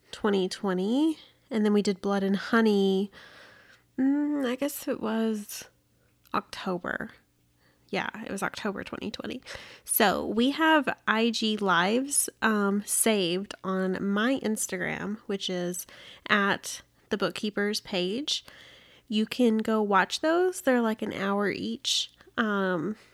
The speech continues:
approximately. And that's gonna have, like, all of my reactions to the book, whereas this podcast is gonna be more of a recap with a little bit, with, without any of me inserting what I thought about the book.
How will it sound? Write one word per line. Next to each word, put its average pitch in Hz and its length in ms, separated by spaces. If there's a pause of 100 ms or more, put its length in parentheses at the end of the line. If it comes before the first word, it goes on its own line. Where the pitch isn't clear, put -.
(120)
approximately. 254 1000
And 226 160
that's 247 220
gonna 277 200
have, 226 220
like, 214 140
all 208 180
of 202 120
my 196 140
reactions 190 800
to 311 140
the 285 120
book, 302 400 (440)
whereas 208 600
this 220 220
podcast 202 680
is 190 140
gonna 190 240
be 180 180
more 175 240
of 165 280 (280)
a 196 80
recap 151 800 (100)
with - 220
a - 20
little 190 220
bit, 180 340 (720)
with, 220 140 (100)
without 220 440
any 202 400
of 185 360
me 196 200
inserting 180 760 (640)
what 196 140
I 180 100
thought 175 240
about 233 240
the 262 80
book. 277 380